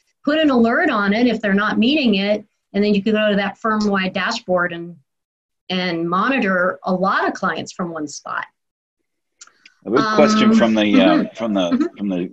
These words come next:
Speaker 2: from the group here. Is it, do clients have access to this, or is this a accountant-only,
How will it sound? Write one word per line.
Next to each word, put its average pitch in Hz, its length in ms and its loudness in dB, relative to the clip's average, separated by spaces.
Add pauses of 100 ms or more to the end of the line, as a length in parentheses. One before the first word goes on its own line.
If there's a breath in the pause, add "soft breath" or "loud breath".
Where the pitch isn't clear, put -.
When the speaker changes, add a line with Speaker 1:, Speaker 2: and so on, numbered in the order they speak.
Speaker 2:
from 101 100 -2
the 90 80 2
group 113 220 4
here. 101 180 6
Is 101 200 0
it, - 120 -2
do 101 100 2
clients 139 460 2
have 156 140 4
access 156 420 2
to 165 100 -2
this, 170 220 -2
or 104 100 0
is 92 100 -2
this 107 200 -4
a 92 320 2 (420)
accountant-only, 98 1040 -2